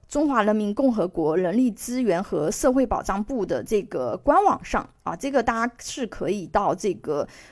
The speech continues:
呃，官网上去看这个原公告的。那么它上面是怎么写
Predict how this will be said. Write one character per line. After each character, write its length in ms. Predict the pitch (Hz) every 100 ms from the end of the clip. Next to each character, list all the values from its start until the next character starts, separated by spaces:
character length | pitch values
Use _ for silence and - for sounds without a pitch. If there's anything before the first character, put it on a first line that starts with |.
| -
呃， 180 | - 160
官 240 | 165 302
网 160 | 359 -
上 240 | - 220
去 240 | 220 - 220
看 320 | - 240 185
这 160 | 214
个 240 | 190 160 113
原 240 | 185 180
公 160 | 220 269
告 240 | 349 269
的。 200 | 180 - - - - - -
那 140 | 269 294
么 120 | 240
它 260 | - 339 359
上 220 | - 320
面 160 | 262 247
是 400 | - 247 185 -
怎 180 | -
么 180 | 147 170
写 480 | 247 - - 180